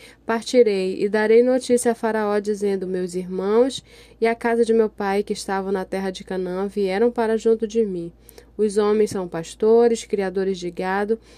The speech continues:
e trouxeram consigo o seu rebanho, o seu gado e tudo o que tem.'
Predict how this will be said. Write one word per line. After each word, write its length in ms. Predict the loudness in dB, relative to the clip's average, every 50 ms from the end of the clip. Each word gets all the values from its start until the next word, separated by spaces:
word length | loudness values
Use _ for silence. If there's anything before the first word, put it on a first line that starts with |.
| -20 -20 -20 -16 -6
e 120 | -6 -2
trouxeram 440 | 4 4 4 4 6 4 4 4 6
consigo 420 | 6 4 2 4 4 2 4 4 4
o 40 |
seu 160 | 2 4 0 2
rebanho, 580 | 4 2 0 0 -2 -6 -4 -2 -2 -4 -4
o 40 | -6
seu 200 | -6 -4 -4 -4
gado 500 | -4 -4 -4 -2 -2 -2 -2 -2 -2 -2
e 40 | -2
tudo 320 | 0 4 4 4 4 4
o 40 | -2
que 120 | -4 -6
tem.' 320 | -6 _ -6 -6 -6 -6